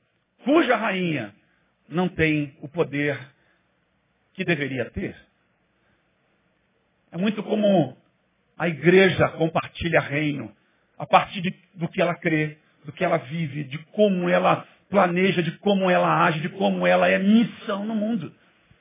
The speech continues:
Porque ela não consegue entender que o rei é quem manda e Jesus é o rei da nossa vida, ou pelo menos deveria ser. E no reino de Deus, é importante lembrar que os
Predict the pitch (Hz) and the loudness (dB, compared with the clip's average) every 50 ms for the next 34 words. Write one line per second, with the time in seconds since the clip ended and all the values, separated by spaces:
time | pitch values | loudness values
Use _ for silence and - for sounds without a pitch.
0 | _ _ _ _ _ _ _ _ _ _ _ _ _ _ _ _ _ - 151 - | _ _ _ _ _ _ _ _ _ _ _ _ _ _ _ _ _ -12 -10 -2
1 | - 175 170 180 190 180 - 175 175 - - 175 165 165 175 175 170 180 165 165 | 2 2 2 2 2 -2 -2 -4 -6 0 2 2 2 2 0 -4 -2 -2 -4 -2
2 | 143 143 143 139 131 123 - - - _ _ _ _ _ _ _ _ _ _ _ | -2 -2 0 -2 -2 -4 -8 -14 -18 _ _ _ _ _ _ _ _ _ _ _
3 | - 170 170 120 123 151 156 165 170 165 160 151 151 - _ - - 143 - 165 | 0 0 0 2 2 2 4 4 4 4 2 0 -2 -10 _ -10 -8 -2 2 2
4 | 147 127 127 135 143 139 131 123 110 - - - _ - - 147 113 160 156 123 | 4 4 4 4 4 4 4 4 2 0 -4 -18 _ -6 -4 -2 0 0 -2 0
5 | 110 160 175 160 143 156 127 113 - 117 156 170 170 170 156 123 - 131 139 127 | 2 4 4 4 6 4 4 4 4 6 6 8 8 8 8 6 6 4 6 2
6 | - 117 104 - 139 151 143 123 107 - - - - 156 123 117 123 139 139 131 | 2 0 -4 -2 0 0 2 0 0 -2 -2 -2 0 -2 -2 -2 -2 -2 -2 0
7 | - 123 110 113 104 104 104 95 - - - - - - _ _ _ _ _ _ | 0 0 0 0 -2 -2 -4 -6 -8 -12 -16 -16 -18 -20 _ _ _ _ _ _
8 | _ _ _ _ _ _ _ _ _ _ _ _ _ _ _ _ _ _ _ _ | _ _ _ _ _ _ _ _ _ _ _ _ _ _ _ _ _ _ _ _
9 | _ _ _ _ _ _ _ _ _ _ _ _ _ _ _ _ _ _ _ _ | _ _ _ _ _ _ _ _ _ _ _ _ _ _ _ _ _ _ _ _
10 | - - 247 302 285 226 311 349 370 359 294 220 240 185 180 247 285 311 285 196 | -12 -6 -2 -2 0 0 0 -2 -2 -4 -6 -8 -8 -6 -2 2 4 4 4 2
11 | 151 - - _ _ _ _ _ _ _ _ _ _ _ _ _ _ _ _ - | 0 -6 -16 _ _ _ _ _ _ _ _ _ _ _ _ _ _ _ _ -10
12 | 196 254 254 262 240 185 - - 247 262 214 220 196 190 175 160 180 196 240 254 | -8 -8 -4 -4 -4 -4 -4 -8 -8 -8 -8 -10 -12 -10 -4 -4 0 0 2 0
13 | 202 - - _ _ _ _ - 320 302 339 349 - - - | 0 -2 -4 _ _ _ _ -8 -4 -2 -2 -2 -2 -6 -10